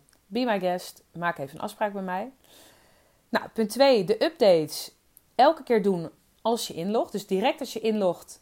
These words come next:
doe je even de updates en daarna ga je aan de slag. Nou, als je wekelijks gaat bloggen, dan, eh,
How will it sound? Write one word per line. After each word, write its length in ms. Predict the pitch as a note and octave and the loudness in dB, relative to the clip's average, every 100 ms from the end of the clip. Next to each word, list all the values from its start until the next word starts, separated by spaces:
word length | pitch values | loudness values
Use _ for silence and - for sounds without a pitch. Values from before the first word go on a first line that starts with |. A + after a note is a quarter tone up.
| - | -8
doe 180 | F#3 | -2
je 60 | G#3 | 0
even 200 | E3 D3+ | 0 -2
de 120 | - | -6
updates 460 | B3+ B3 A3+ A3 - | -4 0 0 0 -6
en 120 | E3+ | -10
daarna 260 | E3 F#3 G#3 | -4 -2 -2
ga 140 | F#3+ | -4
je 80 | D3+ | -10
aan 100 | C#3 | -10
de 40 | |
slag. 460 | C#3 F3+ A3+ - - _ | -6 -2 -2 -4 -20 _
Nou, 160 | - - | -14 -14
als 160 | - - | -16 -10
je 160 | E3 - | -10 -10
wekelijks 380 | - G3 G3 E3 | -6 -6 -6 -10
gaat 140 | - D3+ | -12 -10
bloggen, 400 | G3+ G3 F#3 - | -10 -10 -14 -14
dan, 420 | F3 E3 D#3 D#3 | -10 -8 -6 -8
eh, 300 | D3 C#3+ C#3 | -10 -10 -10